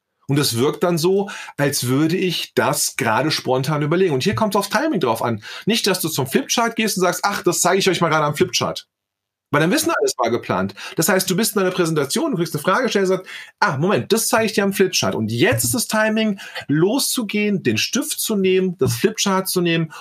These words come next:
Und hier kommt es auf das Timing drauf an, das dann passend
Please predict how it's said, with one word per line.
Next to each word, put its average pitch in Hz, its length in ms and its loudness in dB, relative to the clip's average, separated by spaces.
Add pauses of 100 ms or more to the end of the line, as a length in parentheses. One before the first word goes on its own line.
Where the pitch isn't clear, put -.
(140)
Und 147 160 -4
hier 180 180 2
kommt 156 320 0
es 143 100 -2
auf 135 200 0
das 139 160 -2
Timing 123 340 0
drauf 95 260 0
an, 92 260 -4
das 143 280 2
dann 151 380 0 (640)
passend - 680 -2